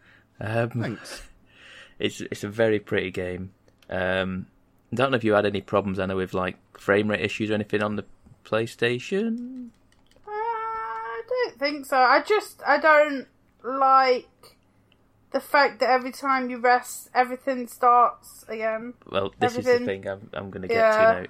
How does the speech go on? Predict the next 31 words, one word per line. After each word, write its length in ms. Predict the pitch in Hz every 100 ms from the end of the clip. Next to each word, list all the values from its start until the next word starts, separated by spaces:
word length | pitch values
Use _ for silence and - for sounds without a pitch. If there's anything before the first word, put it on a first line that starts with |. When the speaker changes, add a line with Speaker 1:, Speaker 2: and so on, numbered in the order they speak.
| -
Speaker 1:
It's, 160 | 208 -
it's 140 | 269
a 100 | 110
Speaker 3:
<laughs> 20 | -
Speaker 1:
dark 280 | 101 101 -
s-, 120 | -
it's, 240 | 101 101 -
it 220 | 95 92 -
plays 300 | 110 101 101
a 60 |
bit 180 | 92 95
like 220 | 101 90
Dark 320 | 95 92 90
Souls. 420 | - 87 87 90 - _ _ _ _ _ _ _ _ _ -
It 180 | -
plays 260 | - 101 98
a 40 | 98
little 240 | 104 104
bit 160 | 104 -
like 180 | 101 -
Dark 300 | 95 90 -
Souls. 280 | 95 90
So 60 | -
you 80 | 98
have 120 | 95
a 60 | 95
light 260 | 104 110
and 100 | 101 101
heavy 320 | 104 95 95
attack, 560 | 92 - 92 - - - _ _ _ -
um, 560 | 95 92 92 90 90